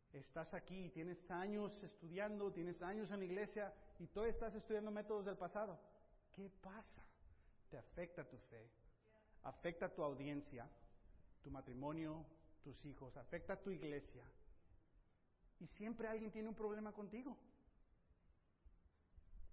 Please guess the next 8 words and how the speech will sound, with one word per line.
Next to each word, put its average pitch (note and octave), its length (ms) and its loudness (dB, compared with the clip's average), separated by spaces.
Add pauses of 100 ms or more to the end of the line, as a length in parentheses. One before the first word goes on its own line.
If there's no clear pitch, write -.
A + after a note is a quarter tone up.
(1400)
Entonces, D#3 500 -2 (680)
tenemos D#3 300 0
que D#3 320 0 (400)
solo F3 240 2
alimentarnos E3 840 2 (300)
la D#3 100 4
nueva D#3+ 260 4
naturaleza F3 800 2